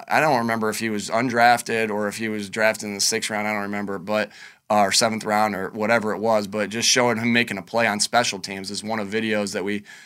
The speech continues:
that we showed to the team of just, like, "Hey, look at him. He was buried on the depth chart, and then he came in and he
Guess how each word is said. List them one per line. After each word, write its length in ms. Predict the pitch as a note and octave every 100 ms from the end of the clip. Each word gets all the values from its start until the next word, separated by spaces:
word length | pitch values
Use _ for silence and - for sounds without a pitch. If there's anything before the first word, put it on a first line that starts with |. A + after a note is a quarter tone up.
| -
that 120 | B2 B2
we 80 |
showed 260 | A#2+ C3+ B2
to 80 | G#2
the 100 | G#2
team 500 | - C3+ B2+ G#2 - _ -
of 340 | A#2 G#2+ G#2
just, 220 | A2 A#2
like, 180 | A#2 G#2+
"Hey, 320 | A2+ D3 A2+ - - _
look 160 | C3 D3+
at 80 | D3
him. 160 | D#3+
He 100 | C3
was 120 | C#3+ A2+
buried 400 | B2 D#3+ F3 E3+
on 120 | D#3
the 60 |
depth 260 | C#3 D#3 E3
chart, 320 | - D#3 D#3 B2+
and 140 | C3
then 120 | C#3+
he 120 | C#3
came 320 | C3+ D3+ C#3+ C3+
in 300 | C3+ C3 -
and 200 | B2 A#2
he 320 | B2+ B2